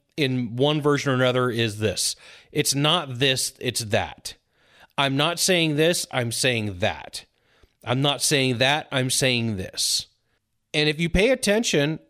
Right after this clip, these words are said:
at heightened emotional moments, this is usually where the best reframes are. And so a politician will be up on a stage and a reporter will be asking them questions. It's usually around a really important topic that the reframes come out. "It's not this, it's that."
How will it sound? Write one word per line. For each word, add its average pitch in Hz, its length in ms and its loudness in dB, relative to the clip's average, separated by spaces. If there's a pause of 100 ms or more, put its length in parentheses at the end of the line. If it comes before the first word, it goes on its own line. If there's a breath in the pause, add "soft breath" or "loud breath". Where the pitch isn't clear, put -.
at 131 180 0
heightened 190 840 -2
emotional 143 520 2
moments, 127 420 0
this 143 180 0
is 170 140 -2
usually 156 280 0
where 131 120 2
the 117 120 0
best 120 300 -2
reframes 101 560 -2
are. - 200 -18 (560 loud breath)
And 110 100 0
so 143 140 2
a 127 40 0
politician 151 800 0
will 127 100 0
be 117 140 0
up 135 140 0
on 127 100 0
a 120 60 -2
stage 151 640 0
and 107 80 -2
a - 20 -2
reporter 151 460 2
will 131 180 2
be 127 180 0
asking 127 360 0
them 101 100 -2
questions. 175 840 0 (640 soft breath)
It's 135 240 0
usually 185 560 2
around 131 800 0
a 123 140 0
really 147 480 2
important 139 500 0
topic 139 460 -2
that 120 160 -2
the 117 100 -2
reframes 113 640 -2
come 95 160 -6
out. 85 240 -8
"It's - 200 -2
not 147 260 0
this, 117 240 0
it's - 160 -8
that." 85 340 -8